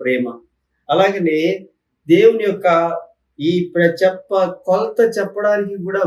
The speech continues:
వీలు లేని ప్రేమ, ఎంతో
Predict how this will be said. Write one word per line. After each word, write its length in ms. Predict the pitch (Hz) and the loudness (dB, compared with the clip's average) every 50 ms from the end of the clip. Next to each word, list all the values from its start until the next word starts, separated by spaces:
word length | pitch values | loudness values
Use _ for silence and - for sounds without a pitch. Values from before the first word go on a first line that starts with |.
| 139 131 | -4 -4
వీలు 340 | 131 147 165 170 175 165 165 | -4 0 2 2 4 4 2
లేని 520 | 156 151 151 151 147 139 131 156 - - - | 2 2 0 0 0 0 0 0 -2 -2 -4
ప్రేమ, 360 | 147 131 120 120 117 127 - - _ _ _ _ _ _ _ _ _ _ _ _ - | -6 -4 -4 -4 -6 -8 -10 -12 _ _ _ _ _ _ _ _ _ _ _ _ -6
ఎంతో 960 | 135 139 143 147 156 151 - - 160 165 165 160 160 156 147 120 - - | -6 -4 -4 -4 -6 -8 -8 -4 -2 0 0 0 0 -2 -4 -6 -6 -8